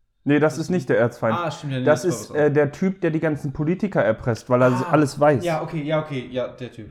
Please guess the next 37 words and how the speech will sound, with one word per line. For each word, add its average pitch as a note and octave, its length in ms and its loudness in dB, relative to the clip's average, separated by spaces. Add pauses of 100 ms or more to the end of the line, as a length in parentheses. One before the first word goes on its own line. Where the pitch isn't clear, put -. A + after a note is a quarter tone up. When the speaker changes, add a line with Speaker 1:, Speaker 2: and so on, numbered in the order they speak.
(140)
Speaker 1:
Und C#3+ 100 4
dann D3 120 4
wollte E3 220 4
er D#3 80 2
die D3+ 100 2
Aufzeichnung F3 580 2
vernichten F#3 680 0 (680)
und D#3 200 2
ist F3+ 160 0
dann F3 100 4
in D3+ 120 4
so C#3+ 80 4
einen C#3+ 120 6
leeren D3+ 260 4
Raum D3 200 4
gekommen. B2 400 -4 (1000)
Und C#3+ 100 0
dann C3+ 120 6
meinte C3 220 4
der A#2 100 -2
Typ C3 180 -2
so, D3 80 -4
"Ja, G#3 160 4
da B2+ 100 2
sitze B2 240 -2
ich C3 80 0
halt D3+ 160 0
und D#3 140 -2
denke F3 200 2
an A#2+ 120 4
die A#2 80 2
Dinge." A#2 260 -2 (760)
Er A#2 100 -8
war A#2 80 -2
so, B2 80 -8
"Fuck, B3 480 2 (100)
Kugel, B2 340 0